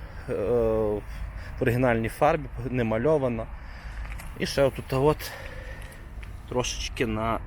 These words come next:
кришечці. Ланцюжок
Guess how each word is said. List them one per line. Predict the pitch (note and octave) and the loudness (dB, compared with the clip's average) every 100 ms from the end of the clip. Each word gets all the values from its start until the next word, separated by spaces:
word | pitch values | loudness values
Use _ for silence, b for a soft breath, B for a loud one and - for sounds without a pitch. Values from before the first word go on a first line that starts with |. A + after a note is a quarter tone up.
| - | -6
кришечці. | - G#2+ - - - - - - B B B B - - - - - - - - B B B - | -2 0 -2 -8 -10 -10 -10 -10 B B B B -6 -6 -6 -6 -6 -6 -6 -4 B B B 2
Ланцюжок | C#3 D#3+ - E3+ F#3+ F3+ | 4 4 2 4 6 4